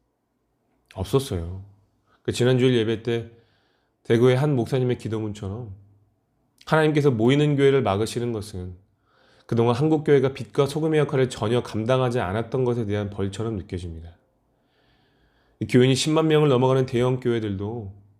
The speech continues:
거품처럼 사라질 수 있다는 것을 알리시려는 메시지로 보여집니다.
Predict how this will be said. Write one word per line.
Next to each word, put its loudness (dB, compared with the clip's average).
거품처럼 2
사라질 0
수 -4
있다는 -2
것을 -4
알리시려는 -4
메시지로 -4
보여집니다. -10